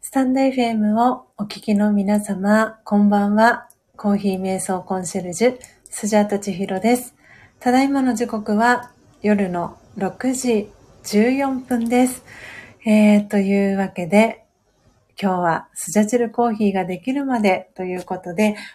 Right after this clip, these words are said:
ポテちゃんの幸せを願って、ルワンダチビゴリラ、えー、生豆さんのハンドピッキング五百グラム分、えー、五回に分けて行っていきました。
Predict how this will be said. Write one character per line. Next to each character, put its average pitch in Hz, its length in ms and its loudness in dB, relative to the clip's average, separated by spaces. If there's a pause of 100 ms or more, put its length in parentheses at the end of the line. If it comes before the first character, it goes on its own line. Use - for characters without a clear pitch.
(140)
ポ 220 80 -4
テ 208 140 0
ち 208 60 -4
ゃ 185 80 -2
ん 180 60 -8
の 175 100 -10
幸 185 400 -10
せ 185 140 -10
を 180 140 -10
願 190 200 -4
っ 254 140 -6
て、 - 220 -2 (340)
ル 214 140 2
ワ 226 120 2
ン 208 100 2
ダ 190 100 -4
チ 196 180 -8
ビ 240 160 -6
ゴ 277 140 -4
リ 254 100 -4
ラ、 214 340 -2 (120)
え 196 160 -2
ー、 180 40 -6
生 196 300 0
豆 180 300 -4
さ 175 200 -10
ん 175 120 -8
の 214 220 2 (600)
ハ 214 120 0
ン 226 100 -4
ド 240 140 -4
ピ 240 140 -6
ッ 233 100 -12
キ 208 180 0
ン 185 100 -4
グ 175 340 -2
五 180 120 -4
百 254 400 -4
グ 277 80 -2
ラ 269 160 -4
ム 262 160 -4
分、 247 400 -2 (100)
え 190 180 -4
ー、 - 20 -10
五 185 160 -4
回 247 240 -2
に 202 120 -2
分 214 160 -4
け 269 160 -8
て 208 360 0
行 208 180 -4
っ 185 260 -6
て 180 140 -10
い 175 80 -12
き - 80 -12
ま 247 180 0
し 269 80 -6
た。 214 180 0